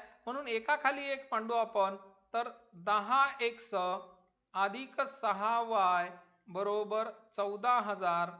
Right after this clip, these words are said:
वजा नऊ एक्स अधिक सहा वाय बरोबर तेरा हजार पाचशे.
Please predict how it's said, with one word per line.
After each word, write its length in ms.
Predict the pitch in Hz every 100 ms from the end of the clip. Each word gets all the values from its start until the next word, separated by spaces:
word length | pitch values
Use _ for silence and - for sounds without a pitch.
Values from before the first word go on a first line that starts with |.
| - _ _ _ _ _ _ _ _ _ _ _ _
वजा 680 | 175 208 214 214 185 185 190 - - _ _ _ _ -
नऊ 400 | 185 214 254 262 233
एक्स 340 | 208 202 - 180 175 - - - _ _ _ -
अधिक 400 | 185 214 214 240
सहा 520 | 233 214 190 214 226
वाय 440 | 208 180 175 180 175 - _ _
बरोबर 480 | 180 190 202 196 208
तेरा 520 | 208 - 185 185 202
हजार 480 | 214 180 175 175 180
पाचशे. 840 | 185 175 170 - - 208 220 -